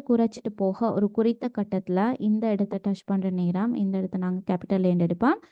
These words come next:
ஆ, அந்த குறித்த திரவம் என்ன செய்யும்? கொதிக்க ஆரம்பிக்கும். ஆகவே திரவ மூலக்கூறுகள் ஆவி அவத்தைக்குள்ள போகும்.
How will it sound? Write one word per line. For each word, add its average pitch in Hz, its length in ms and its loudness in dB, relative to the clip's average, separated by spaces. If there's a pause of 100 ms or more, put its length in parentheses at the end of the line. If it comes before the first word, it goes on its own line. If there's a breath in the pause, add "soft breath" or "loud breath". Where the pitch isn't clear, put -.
(400 soft breath)
ஆ, 202 300 4
அந்த 226 260 2
குறித்த 294 380 2
திரவம் 208 420 2
என்ன 190 200 -2
செய்யும்? 185 300 -4
கொதிக்க 202 400 -2
ஆரம்பிக்கும். 185 560 -2
ஆகவே 196 440 2
திரவ 226 380 0
மூலக்கூறுகள் 190 720 0
ஆவி 202 400 2
அவத்தைக்குள்ள 180 500 0
போகும். 185 480 0